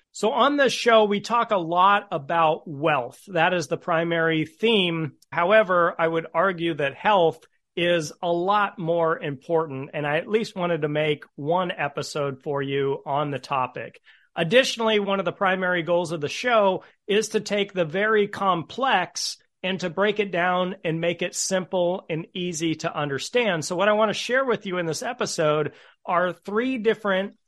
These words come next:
health hacks or tips that you can apply in your life that may have a very positive impact, as they've had a very positive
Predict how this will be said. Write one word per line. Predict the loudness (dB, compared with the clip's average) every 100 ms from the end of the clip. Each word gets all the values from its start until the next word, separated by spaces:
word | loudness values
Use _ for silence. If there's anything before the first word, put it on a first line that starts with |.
| _ -2
health | 2 2 0
hacks | -2 4 6 4 2 -4 -8 -4
or | 0 2 4 2 -2 _ _ -2
tips | 2 2 0 -6 -10 -4
that | -2 -2
you | -2 -2
can | -2
apply | -2 0 2 4 4 2 -2
in | -4 -2
your | -2 0
life | 2 2 0 -4
that | -6
may | -2 -2
have | -2 -2 -2
a | -2
very | -2 -2
positive | -2 0 0 0 -6 -6
impact, | -6 -6 -4 -2 -2 -4 _ _ _
as | 2 2 2
they've | -2 -4
had | -2 0
a |
very | 0 0 0
positive | -4 2 4 4 2 -4